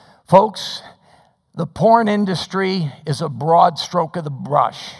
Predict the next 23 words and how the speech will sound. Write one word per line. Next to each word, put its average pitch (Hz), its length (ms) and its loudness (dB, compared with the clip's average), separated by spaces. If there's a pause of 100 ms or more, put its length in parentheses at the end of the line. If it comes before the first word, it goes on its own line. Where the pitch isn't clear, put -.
(920)
and 165 220 0
it 156 100 0
also 180 540 4
involves 170 800 4 (460)
child 190 760 4
pornography. 196 840 0 (520)
It - 80 -6
also 180 400 2
involves 175 560 2
human 180 260 -2
trafficking. 196 800 0 (400)
It - 80 -14
also 190 440 4
involves, 175 840 2 (440)
uh, 156 180 2
prostitution. 196 1200 0 (600)
It 160 80 -2
also 196 520 2
involves 185 600 2
people 202 540 -2
that 151 220 0
hate 185 520 -2
God, 185 580 6